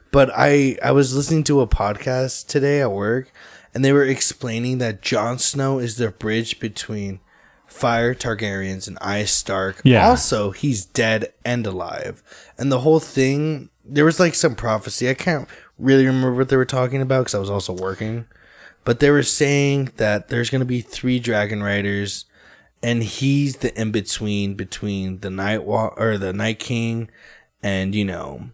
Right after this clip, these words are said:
Speaker 1: Daenerys. And he's supposed to be the middleman between that. So he's gonna be, you know, Azor Ahai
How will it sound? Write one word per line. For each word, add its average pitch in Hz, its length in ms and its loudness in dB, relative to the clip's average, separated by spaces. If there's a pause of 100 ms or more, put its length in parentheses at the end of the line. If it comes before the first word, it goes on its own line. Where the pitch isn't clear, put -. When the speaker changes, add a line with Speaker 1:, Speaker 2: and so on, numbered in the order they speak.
(720)
Speaker 1:
Daenerys. 107 760 -6
And 101 160 -6
he's 110 200 -4
supposed - 460 -2
to 113 60 -6
be 101 400 -2
the 98 160 -8
middleman 107 760 -2 (420)
between 110 460 0
that. 90 360 -10
So - 140 -6
he's 113 240 -4
gonna 113 240 -2
be, 107 260 -2
you 120 100 -4
know, 92 300 -8 (340)
Azor 139 240 4 (180)
Ahai 92 720 -2